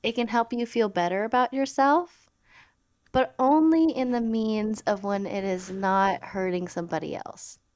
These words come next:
If it only involves you, that is okay. But it also can have negative sides. So just use discernment and trust your gut.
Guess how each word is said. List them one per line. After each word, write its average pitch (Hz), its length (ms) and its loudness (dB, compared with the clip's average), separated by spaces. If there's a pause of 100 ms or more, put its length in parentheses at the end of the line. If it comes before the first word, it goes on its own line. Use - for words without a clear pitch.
(100)
If 240 100 -4
it 247 80 0
only 311 220 2
involves 254 460 0
you, 151 300 -10 (160)
that 240 120 0
is 233 120 -2
okay. - 400 -10 (760)
But - 600 -2 (1200)
it 226 180 -4
also 233 540 2
can 220 140 -8
have 208 240 -2
negative 175 520 -4
sides. - 640 -6 (360)
So 381 140 2
just 539 240 -2
use 427 180 4
discernment 160 600 -4 (640)
and 202 840 0 (460)
trust 285 340 0
your 196 120 -4
gut. - 260 -6